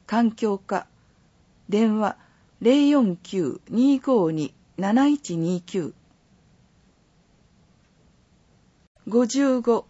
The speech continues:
普通救命講習一。時、一月二十九日土曜、午前九時から正午。場所、消防本部大講堂。対象、市内在住、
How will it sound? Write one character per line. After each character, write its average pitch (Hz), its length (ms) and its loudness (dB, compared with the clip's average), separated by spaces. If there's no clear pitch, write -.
普 - 180 -18
通 294 320 -2
救 277 340 -2
命 269 260 4
講 240 300 2
習 160 540 -8
一。 - 420 -8
時、 233 420 -4
一 240 260 -4
月 302 220 2
二 285 180 2
十 196 200 -6
九 214 160 -4
日 170 300 -4
土 175 180 0
曜、 185 360 0
午 277 180 0
前 220 220 0
九 220 120 -8
時 196 140 -10
か 160 140 -6
ら 147 100 -6
正 185 320 -4
午。 - 240 -10
場 196 120 -2
所、 - 280 -4
消 294 340 0
防 277 260 0
本 226 300 -2
部 156 220 -14
大 240 240 2
講 220 260 0
堂。 143 300 -6
対 247 180 4
象、 233 400 -2
市 302 220 -2
内 202 240 2
在 175 300 0
住、 170 360 -4